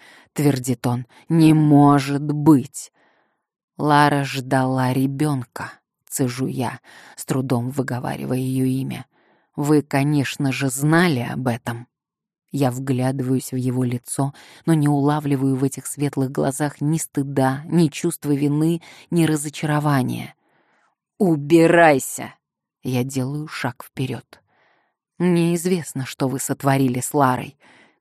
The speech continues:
Как вы могли?» Моим словам вторит бушующий ветер. Жозеф не отвечает. «Я задала вам вопрос, Жозеф, и желаю получить ответ. Вот для чего я пришла сюда сегодня.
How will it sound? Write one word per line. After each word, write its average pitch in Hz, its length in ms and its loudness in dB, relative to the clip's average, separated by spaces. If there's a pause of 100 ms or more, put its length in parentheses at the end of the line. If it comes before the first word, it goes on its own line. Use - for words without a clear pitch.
Как - 400 -4
вы 160 160 2
могли?» 160 580 4 (600)
Моим 131 280 0
словам 131 480 0
вторит 147 480 2
бушующий 147 800 -4
ветер. 135 460 -4 (360)
Жозеф 131 600 -4
не 127 160 -4
отвечает. - 840 -12 (840)
«Я 165 260 2
задала 151 520 4
вам 139 260 0
вопрос, 151 640 0
Жозеф, 123 720 -10 (340)
и 156 80 0
желаю 147 460 2
получить 156 500 0
ответ. 156 540 -2 (240)
Вот 160 420 4
для 139 220 2
чего 143 300 0
я 131 140 2
пришла 139 440 -2
сюда 139 320 -2
сегодня. 135 640 -2